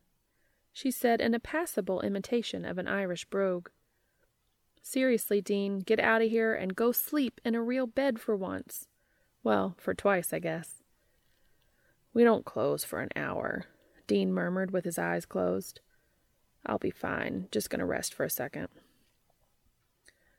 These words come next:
"Nope, not gonna fly, buddy. I'm just gonna stand here and poke you until you get up. It's for your own good."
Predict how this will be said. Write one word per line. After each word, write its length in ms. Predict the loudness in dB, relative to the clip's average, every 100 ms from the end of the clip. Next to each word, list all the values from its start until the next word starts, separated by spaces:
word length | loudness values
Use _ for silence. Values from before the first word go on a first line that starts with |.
| _
"Nope, 320 | 6 8 6 -2 -20 _
not 200 | -6 -2
gonna 160 | 2 2
fly, 240 | 4 2
buddy. 380 | 6 6 4 2 -2 _ _ _ _
I'm 140 | 0 0
just 160 | 0
gonna 140 | -2 -2
stand 400 | 4 6 6 4
here 220 | 2 2
and 200 | 0 -4
poke 380 | 2 2 2 0
you 120 | -2
until 240 | -2 -2
you 140 | -2 0
get 180 | 4 4
up. 280 | 2 -2 -10 _ _ _ -10
It's 160 | -4
for 140 | 2 4
your 160 | 4
own 140 | 2 0
good." 360 | 0 0 -2